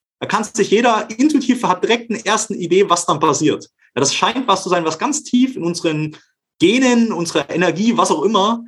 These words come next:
eingraviert ist. Und ich glaube, es tut uns einfach extrem gut, das wieder mehr zu facilitieren in unseren Coachings. Und da kommen wir auch zum Beispiel auch zu einem Aspekt, äh, in deinem Bewegungsprogramm. Wir haben ja gesagt, wir,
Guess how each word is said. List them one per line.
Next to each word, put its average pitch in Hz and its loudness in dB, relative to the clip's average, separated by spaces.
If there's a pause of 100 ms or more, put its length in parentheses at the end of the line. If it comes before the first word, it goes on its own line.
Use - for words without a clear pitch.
(160)
eingraviert 143 0
ist. 160 0
Und 131 -2
ich - -12
glaube, 147 4
es - -2 (160)
tut 185 2
uns 143 0
einfach 127 -2
extrem 151 -2
gut, 165 0
das 139 -2
wieder 135 2 (300)
mehr 165 2
zu 147 0
facilitieren 143 0 (120)
in 147 0
unseren 135 -2
Coachings. 151 2
Und 123 -6
da 143 0
kommen 196 0
wir 175 2
auch 156 0
zum 156 -6
Beispiel 147 -6
auch 151 -4 (240)
zu - 0
einem 151 0
Aspekt, - -6 (300)
äh, 131 0
in 139 -2
deinem 139 0
Bewegungsprogramm. 143 -2 (300)
Wir 120 2
haben 143 -2
ja 139 2
gesagt, 131 0
wir, 120 0